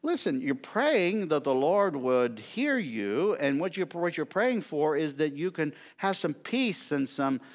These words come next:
some joy in the midst of all of this because you're trusting the Lord, and you know He defends you, and you know He, He's gonna bless you. I have one simple thing to say, only one other simple thing to say.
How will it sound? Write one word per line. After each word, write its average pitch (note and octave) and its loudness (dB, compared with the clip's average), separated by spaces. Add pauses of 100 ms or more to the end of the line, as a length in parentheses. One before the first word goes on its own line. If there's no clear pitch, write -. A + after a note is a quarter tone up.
(140)
some C#3+ 0
joy E3+ 4
in D3+ 2
the C#3+ 2
midst G#3+ 2
of D#3+ 2
all A3+ 4
of E3 2
this C3+ 2
because C#3+ -2
you're D#3+ -2
trusting F#3+ -2
the F#3 -2
Lord, A3 0
and C#3+ 2
you C#3 4
know F#3+ 4
He B3+ 2
defends C3 0
you, C3 -2
and C3+ 0
you C3+ 0
know A3+ 2
He, D3+ 0 (240)
He's C#3+ -4
gonna C#3+ 2
bless A#2+ 2
you. F2 -6 (1900)
I C#3 2
have D#3 2
one B2+ 0
simple D3 -6
thing C#3+ -4
to B2 -10
say, - -10 (640)
only A#2 -8
one B2 -4
other C3+ -4
simple B2 -10
thing A2+ -10
to G#2 -12
say. F2+ -14